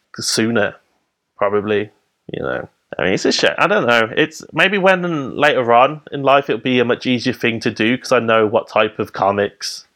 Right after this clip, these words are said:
consist of a Michael Kennedy comic. You know, when, when you, like,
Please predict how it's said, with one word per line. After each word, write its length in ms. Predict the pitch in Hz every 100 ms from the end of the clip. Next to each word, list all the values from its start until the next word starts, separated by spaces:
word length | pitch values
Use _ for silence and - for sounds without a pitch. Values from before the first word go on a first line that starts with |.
| _
consist 640 | 131 110 120 107 - - - 117
of 180 | 110
a 60 | 107
Michael 340 | 107 104 -
Kennedy 400 | 107 - 101 101
comic. 560 | 98 104 101 107 110 - _ _ _ _ _
You 120 | 127 139
know, 180 | 151 143
when, 240 | 139 127
when 160 | - 139
you, 80 | 131
like, 220 | 123 101